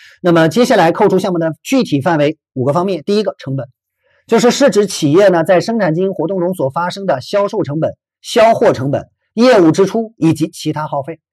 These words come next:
也就是说，企业在销售商品啊、产品啊、材料啊、下脚料啊、废料啊、废旧物资等等这个过程，提供劳务、转让固定资产、无形资产这个过程中的相关成本啊，这是我们所谓的成本，对吧？那么企业呢，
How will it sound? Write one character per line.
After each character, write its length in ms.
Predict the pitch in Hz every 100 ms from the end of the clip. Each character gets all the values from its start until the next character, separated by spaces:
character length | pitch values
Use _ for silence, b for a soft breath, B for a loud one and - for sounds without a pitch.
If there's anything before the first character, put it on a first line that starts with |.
| _
也 80 | 156
就 100 | 208
是 60 | 220
说， 100 | 247
企 220 | - 160
业 180 | 220 202
在 140 | 196
销 240 | 185 226
售 180 | 233 214
商 240 | 160 208 220
品 240 | - 123
啊、 140 | 135 156
产 240 | - 170
品 220 | 185 139
啊、 120 | 139
材 220 | 143 - 143
料 240 | 220 196
啊、 100 | 160
下 220 | 160 214
脚 120 | 160
料 200 | 117 202
啊、 100 | 175 160
废 180 | 214
料 180 | 190 190
啊、 40 | 160
废 140 | 214
旧 100 | 190
物 160 | 196 175
资 100 | 185
等 140 | 156
等 100 | 175 - _ _
这 100 | -
个 100 | 180
过 140 | 175 156
程， 160 | 131 - _ _ -
提 180 | 185
供 160 | 202 247
劳 180 | 247 185
务、 220 | 226 - B B -
转 200 | 160 156
让 220 | 220 190
固 140 | 202
定 160 | 196 196
资 100 | 233
产、 220 | 175 110 _ -
无 160 | 156
形 220 | 240 190 175
资 100 | 202
产 200 | 151 117
这 100 | 165
个 100 | 151
过 140 | 180
程 140 | 131
中 120 | 147 160
的 80 | - _ _
相 260 | - 170 139
关 180 | 135 131
成 180 | 123 113
本 100 | - _ _ _
啊， 160 | 135 131
这 100 | 190
是 100 | 170
我 40 |
们 100 | 139
所 140 | 139
谓 160 | 113 156
的 160 | 120 -
成 300 | - 104 139
本， 100 | - _ _ _
对 80 | 135
吧？ 140 | 147 139 b b b
那 140 | 196 202
么 100 | 185
企 220 | - 170
业 160 | 247
呢， 120 | 233